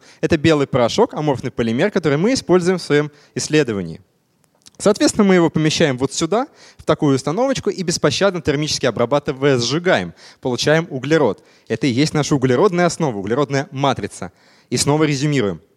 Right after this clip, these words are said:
Собственно, матрицы, они нужны для того, чтобы удержать какой-то компонент. В моём случае наночастицы. Они бывают разными. Те же самые полимерные, они могут быть просто быть полимерными матрицами.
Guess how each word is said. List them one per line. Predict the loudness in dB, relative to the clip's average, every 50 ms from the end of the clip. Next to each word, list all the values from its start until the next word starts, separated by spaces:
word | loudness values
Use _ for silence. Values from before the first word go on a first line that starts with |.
| _ _ _ _ _
Собственно, | -10 -10 -8 -8 -4 -2 0
матрицы, | 2 2 0 0 -2 -4 -8 -8 -10 -10 -12 -12 _ _
они | -6 -4 -2 -2
нужны | -2 -2 -2 -2 -2
для | -2 -2
того, | 0 0 0 2 2 0 -2 -2 _
чтобы | -4 -2 -2 -2 -2 -4 -6
удержать | -6 -8 -2 0 0 0 0 -2 -2 -4 -4 -4 -4
какой-то | -8 -4 -2 -2 -2 -2 -4
компонент. | -8 -8 -4 -4 -2 -2 -2 -4 -6 -6 -8 -14 -20 -18 _
В | -10 -4
моём | 0 0 0 0 0 -2 -4
случае | -4 -4 -4 -4 -2 -4 -6 -8 -8
наночастицы. | -8 -6 -4 -4 -4 -4 -6 -6 -6 -6 -6 -6 -10 -14 -16 _ _ _ _ _ _ _ _ _ _ _ _ _ _ _
Они | -4 -2 0
бывают | 2 4 4 4 4 4
разными. | 2 2 2 2 -2 -8 -12 -12 -14 -18 _ _ _ _ _ _ _ _
Те | _ -2 0
же | 0 0
самые | 0 -2 -2 -2 -2
полимерные, | 0 0 0 0 0 -2 -4 -4 -4 -4 -4 -4 -4 -6 -8 _ _ _ _ _ _ _
они | -4 -2 0
могут | 0 0 0 0
быть | -4 -4
просто | -2 -4 -4 -4 -4
быть | -8 -8 -2
полимерными | -2 0 0 0 -2 -2 -4 -4 -6 -6
матрицами. | -4 -4 -4 -4 -4 -8 -12 -12 -12 -14 -14 -14